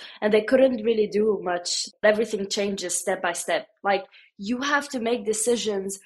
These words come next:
so quickly and so spontaneously. It's, you have to trust a smuggler in the same minute. You have to say, "Okay, I'm going with you. Here's, here's my money." And for you to risk your life, literally, to get on a boat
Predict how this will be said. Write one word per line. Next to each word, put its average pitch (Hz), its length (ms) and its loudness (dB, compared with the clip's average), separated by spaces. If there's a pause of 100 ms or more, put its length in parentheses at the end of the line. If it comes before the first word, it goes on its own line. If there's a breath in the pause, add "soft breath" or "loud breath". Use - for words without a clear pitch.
(140 loud breath)
so 269 340 2
quickly 262 460 0
and 190 160 0
so 247 220 0
spontaneously. 220 1120 -2
It's, - 180 -10 (220)
you 220 160 0
have 302 200 2
to 254 140 -10
trust - 360 -2
a 220 40 -2
smuggler 180 640 -2 (200)
in - 80 -10
the 185 60 -6
same 202 280 2
minute. 170 300 -4 (760)
You 226 120 2
have 233 160 4
to - 80 -4
say, 226 240 2
"Okay, 202 540 2 (500 loud breath)
I'm 214 160 2
going 214 300 6
with 196 200 2
you. 165 280 -4 (240)
Here's, 196 520 0
here's 233 220 0
my 196 160 2
money." 180 460 -2 (460)
And 190 180 -4 (140)
for - 340 0
you 214 220 2
to 208 140 0
risk 202 260 0
your 180 140 4
life, 175 320 2
literally, 175 340 -2
to 196 100 -8
get 208 180 4
on 202 140 4
a 190 100 -2
boat 185 380 0